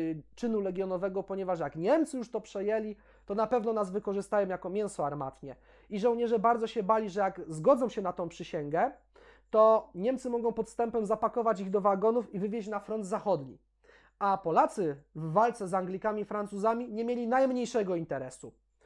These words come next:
Rosję zaś toczyła rewolucja za rewolucją, wojna za wojną, wewnętrzna, zaczęli się rozpadać, p-, najpierw była rewolucja lutowa, potem pojawili się bolszewicy, więc nie było absolutnie sensu nastawiać się na to, że coś więcej na wschodzie uda się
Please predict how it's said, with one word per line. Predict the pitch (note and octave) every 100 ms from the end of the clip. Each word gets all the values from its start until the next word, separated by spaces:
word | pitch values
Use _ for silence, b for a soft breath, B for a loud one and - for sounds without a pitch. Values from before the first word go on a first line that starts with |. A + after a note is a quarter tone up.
| b b
Rosję | B3+ D4 C#4 A#3+
zaś | A3+ A3+
toczyła | A3+ - A3 G3 F#3+ -
rewolucja | E3 G3 G#3 A#3+ - G#3
za | F3+
rewolucją, | E3 E3 A#3+ E4 C4 A#3+ A3+ D#3+
wojna | F#3 G#3+ D#3+
za | D3
wojną, | C#3+ A3+ C4+ A#3+ A3+ G#3
wewnętrzna, | D#3+ D#3 G3 B3 - A#3 G#3 B B
zaczęli | E3 G3 G#3 G3+
się | E3+
rozpadać, | C#3+ - B3+ C4 A#3+
p-, | - F#3 F#3
najpierw | G3 G3 F3
była | F3 E3
rewolucja | D3+ D3+ D3 D3
lutowa, | E3 F3+ C#4+ B3+ A3+ - B B -
potem | G#3 G#3+
pojawili | F#3 E3+ D3+ D3+
się | -
bolszewicy, | D#3+ F#3+ G3+ B3+ D4 C#4 B3+ A#3+ -
więc | G3 A3+ G#3+
nie | A3
było | B3 D4 C4
absolutnie | A3 G#3+ G#3+ A#3 G#3+ A3 G#3 G3 -
sensu | - G#3+ G#3+ - G#3 G3+ b b F3+
nastawiać | G3 G3+ A3+ A3 -
się | G#3
na | G3
to, | G#3+
że | F#3+
coś | F#3+ A#3 G3+
więcej | G#3 A3 G3+
na | F#3+
wschodzie | - - F#3+ F#3
uda | F3 E3+ E3
się | -